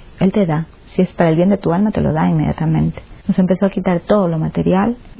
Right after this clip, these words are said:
carro, casa, trabajo, <laughs> trabajo también,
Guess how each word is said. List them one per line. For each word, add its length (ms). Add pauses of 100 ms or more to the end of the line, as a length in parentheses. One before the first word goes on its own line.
(180)
carro, 440
casa, 560 (340)
trabajo, 480 (180)
<laughs> 180
trabajo 340
también, 440